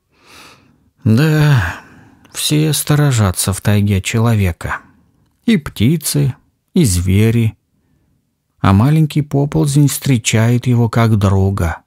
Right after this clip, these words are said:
Мгм. Серенький. Чёрные пёрышки возле глаз. Хм, похожий как на маску. Он сам зачастую прилетает к костру,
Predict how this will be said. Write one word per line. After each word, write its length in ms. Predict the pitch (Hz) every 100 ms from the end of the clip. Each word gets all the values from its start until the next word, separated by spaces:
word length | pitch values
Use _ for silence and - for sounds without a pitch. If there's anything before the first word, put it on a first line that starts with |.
| _ _ _ _ _ _ _
Мгм. 680 | 104 127 135 98 92 95 104 _ _ _ _ _ _ _ _ _ _ _ _ _ _ _ _
Серенький. 1120 | - - 98 92 98 104 107 104 - 78 - _ _ _ _ _ _ _ _
Чёрные 580 | - 107 107 101 98 90
пёрышки 680 | - 90 104 107 107 - 113
возле 360 | 110 107 110
глаз. 500 | 110 117 107 104 - - _ _ _ _ _ - -
Хм, 160 | 101 - _ _ _ _ _ -
похожий 540 | 113 - 110 107 107
как 240 | - 101 110
на 160 | 113
маску. 580 | 104 95 - - 101 87 _ _ _ _ _ _ _ _ _ _ _ _ _ _ _ _ _ -
Он 200 | 214 185
сам 300 | 226 220 117
зачастую 640 | 104 - 101 - 117 98
прилетает 560 | 110 113 120 117 95
к 40 | -
костру, 520 | 135 - - 80